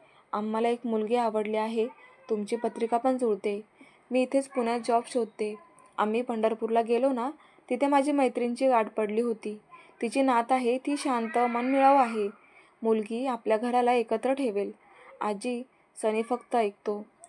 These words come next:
तो काहीच बोलत नाही बघून आजी, "तू एकदा भेटतो का? नाहीतर तुला कोण आवडत असेल तर सांग, तिला भेटू एकदा." आजी शांतपणे समजावून सांगत असते.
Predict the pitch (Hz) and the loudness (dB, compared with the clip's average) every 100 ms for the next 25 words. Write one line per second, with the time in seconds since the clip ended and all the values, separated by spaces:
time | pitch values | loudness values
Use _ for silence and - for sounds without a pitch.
0 | _ - - 302 269 262 302 294 262 262 | _ -12 0 6 6 6 4 6 6 6
1 | 254 254 247 240 240 240 247 220 202 220 | 2 0 0 2 0 -4 -2 -2 -2 -6
2 | 247 - _ _ _ _ 302 294 311 320 | -6 -12 _ _ _ _ 4 6 6 6
3 | 269 - 302 277 285 - - - - - | 0 0 2 2 2 -8 -20 -20 -20 -10
4 | 220 233 233 247 262 247 254 262 269 262 | -6 -4 -2 -2 -2 2 4 4 4 4
5 | 233 233 247 - 254 254 294 285 302 262 | 4 2 -2 0 0 2 -2 0 0 0
6 | 269 - _ _ - 302 311 302 262 254 | -4 -12 _ _ 0 4 4 2 0 0
7 | 254 - _ _ _ - 220 214 226 240 | -2 -6 _ _ _ -6 -4 -2 -2 -2
8 | - _ _ _ _ 214 202 226 233 233 | -12 _ _ _ _ -8 -4 -6 -4 -4
9 | 214 220 220 220 233 - 220 214 226 220 | -4 -6 -6 -6 -6 -6 -6 -2 -2 -2
10 | 247 240 214 226 226 214 - 208 | -8 -8 -4 -4 -4 -6 -6 -6